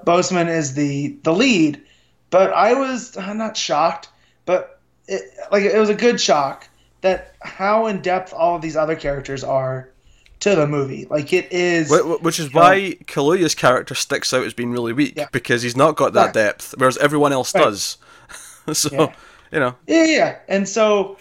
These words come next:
Speaker 1: so yeah, I mean, he, you're not, I, I don't believe you're distilling it down to this. It's just easier in,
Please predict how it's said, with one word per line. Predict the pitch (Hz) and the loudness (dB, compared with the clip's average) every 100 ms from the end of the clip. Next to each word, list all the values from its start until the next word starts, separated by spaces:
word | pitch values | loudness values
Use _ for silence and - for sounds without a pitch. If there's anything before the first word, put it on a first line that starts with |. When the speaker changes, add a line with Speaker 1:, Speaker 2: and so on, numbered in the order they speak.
| _ | _
Speaker 1:
so | - 247 | -4 0
yeah, | 202 151 160 | 2 4 2
I | 185 | 0
mean, | 185 160 - _ _ _ _ _ - | -4 -8 -14 _ _ _ _ _ -20
he, | 135 151 190 - | -16 -14 -16 -8
you're | 180 190 | -2 2
not, | 170 160 156 - _ | 4 2 0 -4 _
I, | 180 196 | -2 0
I | 202 269 | 4 4
don't | 254 202 | 4 0
believe | 180 165 156 | -4 -6 -6
you're | 156 151 147 | -8 -8 -10
distilling | 160 143 170 156 156 | -12 -10 -6 -6 -6
it | 151 | -6
down | 143 139 | -6 -6
to | 131 | -8
this. | 135 131 | -10 -6
It's | 170 185 | -4 -2
just | 185 185 | -2 -2
easier | 175 160 151 143 | 0 2 0 -2
in, | 156 156 139 | -6 -6 -6